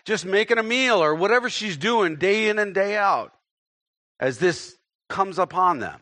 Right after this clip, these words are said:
Life as usual, right? Until Zechariah is struck dumb in the temple there with this message that his wife is gonna have a baby. And then Luke one thirty, starting in verse thirty-nine through forty-five, tells us what happens next. So just read along with me.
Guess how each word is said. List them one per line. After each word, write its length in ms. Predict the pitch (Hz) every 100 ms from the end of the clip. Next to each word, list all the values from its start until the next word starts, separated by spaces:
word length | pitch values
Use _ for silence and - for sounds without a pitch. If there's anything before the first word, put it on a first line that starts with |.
| -
Life 320 | 131 175 196
as 160 | 214 165
usual, 480 | 220 170 151 131
right? 260 | 131 156 170 - -
Until 240 | 151 165
Zechariah 720 | 135 185 202 202 180 165 151 139
is 180 | 143
struck 400 | - - 196 185 147 131
dumb 480 | 208 175 135 127 - - -
in 100 | 156
the 80 | 151
temple 460 | - 202 175 156
there 420 | 131 131 123 120 - - -
with 140 | 143
this 200 | 170 147
message 580 | 156 180 214 - 135 117
that 120 | 151
his 140 | 139 127
wife 320 | 156 160 147
is 100 | 139
gonna 180 | 156 131
have 140 | 139
a 60 | 123
baby. 560 | 151 147 135 92 73 _ _ _ _ _ _ _ _ _ _ _ _ -
And 100 | 156
then 160 | 214 220
Luke 280 | 240 233 190
one 460 | 214 214 185 175
thirty, 480 | 170 - 208 208 190 -
starting 320 | - 208 196
in 100 | 185
verse 220 | 185 185
thirty-nine 580 | - 196 175 180 180 175
through 200 | 143 175
forty-five, 840 | - 175 156 - 196 185 170 156 - - -
tells 260 | 202 185
us 160 | 196 170
what 160 | 190
happens 440 | 165 175 170 160 143
next. 340 | 202 151 -
So 100 | 170
just 180 | 185 208
read 220 | 214 220
along 320 | 196 185 170 170
with 180 | 175
me. 300 | 156 131 110